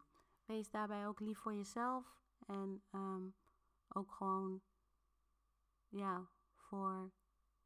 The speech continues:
je ouders en zo. En iedereen om je heen eigenlijk. Maar wat daarbij het belangrijkst is, is dat je,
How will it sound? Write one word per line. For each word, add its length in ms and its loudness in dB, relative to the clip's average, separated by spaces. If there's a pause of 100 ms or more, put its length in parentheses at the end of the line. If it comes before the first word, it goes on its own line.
(140)
je 160 -6
ouders 460 2
en 200 -16
zo. 320 -6 (1400)
En 160 -4
iedereen 400 0
om 140 0
je 80 2
heen 220 -2
eigenlijk. 480 -6 (800)
Maar 680 12
wat 360 6
daarbij 760 10
het 180 -4
belangrijkst 760 12
is, 440 2
is 360 4
dat 300 4
je, 440 6